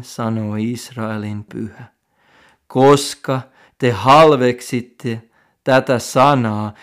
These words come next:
ja luotatte väkivaltaan ja vääryyteen ja siihen turvaudutte, niin tämä synti on oleva kuin repeämä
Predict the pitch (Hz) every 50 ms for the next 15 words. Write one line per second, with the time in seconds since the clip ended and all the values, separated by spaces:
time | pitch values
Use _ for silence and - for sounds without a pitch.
0 | - - - 123 120 127 135 143 151 151 151 - 147 139 143 - 139 131 117 110
1 | 123 135 151 165 175 - - 131 123 107 123 123 123 127 127 123 123 - 131 123
2 | 123 123 123 120 117 117 107 107 113 127 135 147 147 139 127 123 123 - 117 110
3 | 110 107 107 107 - 117 117 113 113 117 120 113 107 - - - 180 170 151 127
4 | 117 120 117 117 113 107 110 110 - _ _ _ _ - - 120 120 117 110 104
5 | 117 113 110 - - - - - _ _ _ - 113 117 _ _ _ _ _ _
6 | _ _ _ - 117 107 104 107 - 110 110 110 107 110 107 - - - 139 135
7 | 127 113 104 101 101 - - - - _ _ _ _ _ _ _ - 117 113 110
8 | 113 120 127 131 135 127 123 123 123 123 - - 120 117 113 107 107 107 _ _
9 | _ _ _ _ _ _ - - 117 107 107 113 123 127 135 135 139 - 127 123
10 | 117 113 117 117 110 110 107 107 104